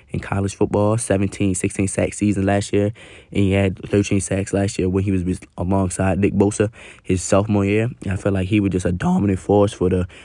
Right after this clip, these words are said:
Ohio State defense, and he has no choice but to be a high overall pick, and I don't think the Redskins would let him slide that far. Number three, we have the Detroit Lions. Detroit Lions,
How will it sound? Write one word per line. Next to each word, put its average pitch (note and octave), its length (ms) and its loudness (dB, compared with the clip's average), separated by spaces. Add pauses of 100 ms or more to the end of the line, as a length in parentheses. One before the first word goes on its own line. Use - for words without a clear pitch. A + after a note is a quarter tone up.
(140)
Ohio F#2+ 280 2
State G2 260 2
defense, G#2 460 -2
and G2+ 100 -2
he G#2+ 80 2
has F#2+ 180 2
no G2+ 220 2
choice G2+ 460 0 (440)
but - 200 0
to G#2+ 100 2
be G#2+ 460 2 (160)
a F#2 80 -2
high G2+ 320 2
overall F#2+ 400 2
pick, - 500 -4 (500)
and G2 140 2
I F#2 40 2
don't F#2+ 180 0
think G#2 240 0
the F2+ 100 -4
Redskins G2 400 2
would F#2+ 80 -2
let F#2+ 160 0
him F2+ 120 0
slide F2 360 -2
that E2+ 140 -6
far. - 320 -8 (1600)
Number G#2+ 220 4
three, G#2 420 4 (360)
we F#2 120 -2
have F#2 300 0
the F2 260 0 (960)
Detroit G#2 360 4
Lions. F2+ 280 0
Detroit A#2+ 380 2
Lions, A#2+ 520 0